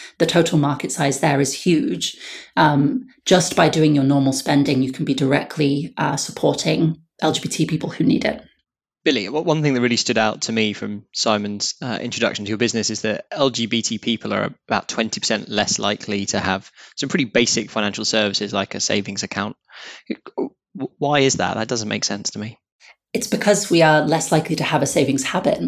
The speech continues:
Speaker 1: So this, you know, it's a very kind of long lifetime sort of insidious situation. So we're, uh, more likely to be rejected by our families, which means we're more likely to have student debt, which means, uh, we are less likely to,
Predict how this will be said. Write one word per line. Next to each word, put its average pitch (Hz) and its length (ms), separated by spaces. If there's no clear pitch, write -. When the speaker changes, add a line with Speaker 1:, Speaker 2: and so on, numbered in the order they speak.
Speaker 1:
So 151 560
this, 165 360
you 156 120
know, 147 120
it's - 180
a 151 60
very 165 260
kind 147 240
of 135 260
long 147 360
lifetime 139 920
sort - 180
of - 60
insidious 139 640
situation. - 840
So 143 340
we're, 156 140
uh, 143 240
more 143 220
likely 151 320
to - 100
be 160 100
rejected 143 540
by 147 120
our 139 100
families, 139 600
which - 160
means 139 220
we're 151 80
more 135 180
likely 139 280
to 151 80
have 143 200
student 135 360
debt, - 420
which - 180
means, 143 440
uh, 139 320
we 135 120
are 139 60
less 135 320
likely 143 380
to, 135 520